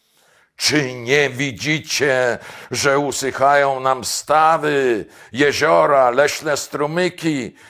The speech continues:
Jak będziemy żyć bez wody? Znika nam woda, zmienia się klimat. Nie czujecie tego?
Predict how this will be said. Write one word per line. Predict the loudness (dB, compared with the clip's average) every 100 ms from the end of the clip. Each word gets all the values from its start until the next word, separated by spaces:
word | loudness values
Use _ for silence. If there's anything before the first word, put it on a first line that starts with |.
| -18
Jak | -2 2 2 0
będziemy | -2 -2 0 -2 0 -2
żyć | 2 2 2 0
bez | 0 0
wody? | 2 2 2 2 2 2 -2 -10 _ _
Znika | -10 -8 -4 -2 0 2
nam | 0 0
woda, | 2 2 4 2 4 2 -2 -8 -16
zmienia | -10 -6 -4 -2 -2
się | -2 -4
klimat. | -6 -6 -4 0 2 2 0 -8
Nie | -4 -6
czujecie | -4 -2 0 0 0 -2
tego? | 0 2 2 4 4 4 0